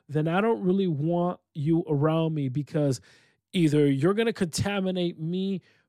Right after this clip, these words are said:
or something's gonna happen that I, I, I don't want none of that. <laughs> I don't want none of that. You are the sum of the five people that you hang out with. You are the, you are the result of that.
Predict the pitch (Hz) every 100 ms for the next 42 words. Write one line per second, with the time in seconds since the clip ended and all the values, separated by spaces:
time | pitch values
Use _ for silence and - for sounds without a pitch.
0 | _ 180 170 156 139 - 208 160 135 175
1 | 143 170 156 165 147 135 - 147 131 143
2 | 143 180 190 196 196 165 131 131 - -
3 | _ _ - 135 180 156 202 170 147 190
4 | 262 247 170 107 135 _ _ _ _ _
5 | _ _ _ _ _ 151 135 226 214 226
6 | 208 180 - 220 208 196 160 160 - 208
7 | 190 - 208 175 190 170 170 165 _ _
8 | _ 175 202 202 190 190 214 214 147 123
9 | 135 202 208 226 202 185 156 - _ 139
10 | 156 214 214 220 214 185 165 160 117 143
11 | 220 240 - 160 110 127 87